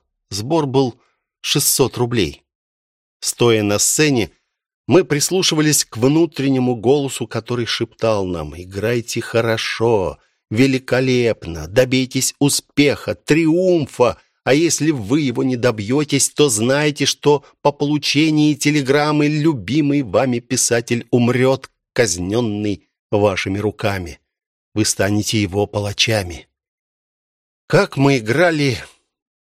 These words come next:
не помню. Первый акт кончился при гробовом молчании зрительного зала. Одна из артисток упала в обморок.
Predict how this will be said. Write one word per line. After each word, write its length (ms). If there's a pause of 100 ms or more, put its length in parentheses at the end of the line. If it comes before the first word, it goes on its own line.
не 200
помню. 540 (640)
Первый 420 (100)
акт 340
кончился 580
при 200
гробовом 640
молчании 760
зрительного 800
зала. 580 (680)
Одна 420
из 260
артисток 680
упала 420
в 160
обморок. 600